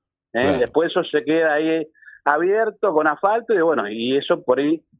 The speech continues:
Speaker 1: genera ahí ocupaciones ilegales que después se complican para después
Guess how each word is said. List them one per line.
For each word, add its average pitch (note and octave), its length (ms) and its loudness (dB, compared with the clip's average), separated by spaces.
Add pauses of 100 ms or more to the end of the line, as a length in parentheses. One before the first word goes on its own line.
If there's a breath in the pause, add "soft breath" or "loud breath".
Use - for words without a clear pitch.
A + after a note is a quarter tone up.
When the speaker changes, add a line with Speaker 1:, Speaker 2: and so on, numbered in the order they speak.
(260)
Speaker 1:
genera D3+ 400 0
ahí C3+ 180 -4
ocupaciones B2+ 460 -4
ilegales C3+ 400 0
que B2+ 60 0
después A#2+ 280 -4
se B2 80 -4
complican B2 460 -2
para A#2 200 -2
después C3+ 440 -2